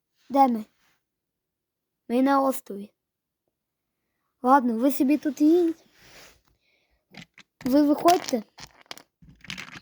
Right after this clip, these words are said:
А я? А я тут. А ми тут лишимось. Ви всі виходьте, я всі полечу. Е, а ми?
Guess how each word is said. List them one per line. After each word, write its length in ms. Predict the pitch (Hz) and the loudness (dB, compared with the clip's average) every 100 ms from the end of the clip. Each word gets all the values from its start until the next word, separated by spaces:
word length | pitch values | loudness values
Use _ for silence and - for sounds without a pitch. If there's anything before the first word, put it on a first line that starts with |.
| _ - - _ _ - - - - | _ -20 -20 _ _ -20 -20 -20 -8
А 100 | 233 | 0
я? 280 | 226 240 277 - _ _ - - - - _ - - - - - _ _ _ - | 4 4 2 -4 _ _ -10 -10 -10 -20 _ -20 -20 -20 -18 -18 _ _ _ -4
А 60 | 247 | 2
я 220 | 233 254 | 4 4
тут. 200 | 262 262 - - - _ _ - | 2 -4 -4 -14 -18 _ _ -8
А 100 | 240 | 0
ми 140 | 247 277 | 2 2
тут 360 | 285 - - | 0 -4 -6
лишимось. 680 | 277 277 262 226 208 - - - - - _ _ _ - - | 2 2 2 -4 -6 -8 -10 -18 -18 -18 _ _ _ -14 0
Ви 100 | 277 | 0
всі 240 | 277 330 | 4 2
виходьте, 600 | 285 294 370 392 - 226 - - - _ _ | 2 0 -2 -2 -6 -12 -10 -16 -18 _ _
я 160 | 285 254 | -4 -2
всі 200 | 247 277 | 0 -2
полечу. 520 | - 262 262 - 220 - _ _ _ _ _ _ _ _ _ - | 0 0 0 -4 -8 -8 _ _ _ _ _ _ _ _ _ 0
Е, 400 | 320 381 403 415 | 4 4 2 0
а 200 | 359 349 | 0 -2
ми? 720 | 359 403 427 427 427 415 285 | -2 -2 -2 -2 -2 -2 -4